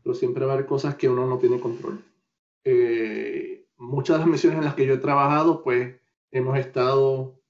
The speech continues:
por lanzar el, cuando decimos y siempre o pasa algo, ya sea en la misión, con la nave, en los instrumentos o sistema terrestre, o inclusive, eh, como dependemos de los fondos del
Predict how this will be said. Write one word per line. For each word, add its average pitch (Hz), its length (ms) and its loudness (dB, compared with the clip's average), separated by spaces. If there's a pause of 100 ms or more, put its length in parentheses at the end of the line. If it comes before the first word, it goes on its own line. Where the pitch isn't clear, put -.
(160)
por 135 360 0
lanzar 139 400 0
el, 151 140 -2
cuando 139 280 0
decimos 165 440 4
y 143 60 -4
siempre 135 720 -2
o 123 380 -18
pasa 139 500 0
algo, 135 320 2
ya 123 120 0
sea 123 400 -2
en 123 140 -6
la 113 100 -8
misión, 156 920 -2
con 110 240 -10
la 107 100 -8
nave, 147 380 -2
en 135 80 -4
los 110 140 -4
instrumentos 135 720 -2
o 123 340 2
sistema 123 440 0
terrestre, 156 680 -2 (680)
o 135 100 2
inclusive, 143 880 4
eh, 120 680 -4
como 120 220 -6
dependemos 117 600 -6
de 127 100 2
los - 120 -2
fondos 120 240 -2
del 127 360 0